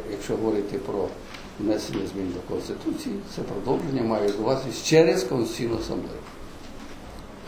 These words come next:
Тобто спосіб, який ще в Україні не застосовувався. Таким чином, ми підводимо підсумок.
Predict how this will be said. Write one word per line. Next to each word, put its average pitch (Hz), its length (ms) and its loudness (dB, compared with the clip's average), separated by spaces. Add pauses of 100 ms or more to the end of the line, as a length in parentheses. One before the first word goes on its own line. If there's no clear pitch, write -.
(440)
Тобто 151 320 2 (880)
спосіб, 139 540 4 (560)
який 135 280 2
ще 135 160 2
в 120 40 4
Україні 123 520 6
не 127 260 6
застосовувався. 101 1200 0 (4000)
Таким 196 280 8
чином, 120 440 8
ми 175 260 6 (220)
підводимо 131 480 6
підсумок. - 460 -4